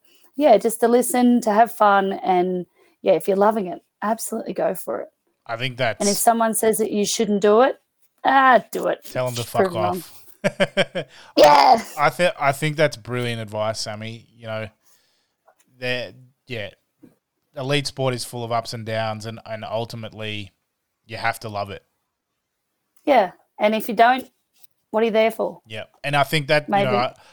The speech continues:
Speaker 2: I think that's just as important a skill is to know when to walk away.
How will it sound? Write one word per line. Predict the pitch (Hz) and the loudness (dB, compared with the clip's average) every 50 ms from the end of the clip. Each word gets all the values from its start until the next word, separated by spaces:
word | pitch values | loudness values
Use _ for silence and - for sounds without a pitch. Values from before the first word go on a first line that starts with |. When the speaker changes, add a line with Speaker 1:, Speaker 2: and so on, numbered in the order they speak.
| _ _ - | _ _ -8
Speaker 2:
I | 131 | -8
think | 143 143 135 | -6 -6 -4
that's | 143 139 135 - | -4 -4 -4 -4
just | - - 139 131 - - | -6 -6 -6 -6 -6 -8
as | 131 117 117 | -10 -12 -14
important | 117 107 - 120 120 117 107 110 | -14 -14 -12 -12 -12 -12 -12 -12
a | 107 | -14
skill | - - - 117 110 107 | -14 -12 -12 -12 -10 -10
is | 107 - | -12 -12
to | - 113 | -14 -14
know | 104 104 104 101 | -10 -10 -10 -8
when | 104 104 101 | -10 -10 -10
to | 101 | -10
walk | 95 95 95 - - | -12 -12 -14 -14 -14
away. | 92 90 90 85 | -14 -14 -14 -14